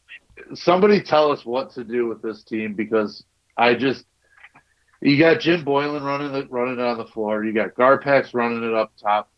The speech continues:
in the, uh, in the, in the, in the suites, in the luxury boxes, in the, uh, the front office. It's an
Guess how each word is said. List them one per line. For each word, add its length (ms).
in 160
the, 180
uh, 200
in 120
the, 120
in 80
the, 340
in 60
the 100
suites, 600
in 80
the 80
luxury 480
boxes, 680
in 140
the, 200
uh, 220
the 80
front 320
office. 440
It's 220
an 220